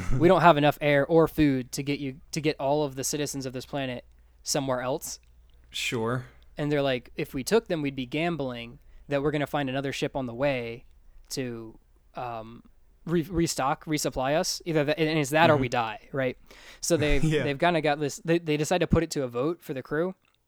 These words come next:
Speaker 2: and, um, the, uh,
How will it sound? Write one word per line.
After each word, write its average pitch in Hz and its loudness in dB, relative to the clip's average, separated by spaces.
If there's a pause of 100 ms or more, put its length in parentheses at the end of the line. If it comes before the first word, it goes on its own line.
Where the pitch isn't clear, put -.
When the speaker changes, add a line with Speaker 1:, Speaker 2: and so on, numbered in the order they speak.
(680)
Speaker 2:
and, 143 -2
um, 131 -4 (880)
the, 131 -2
uh, 117 -8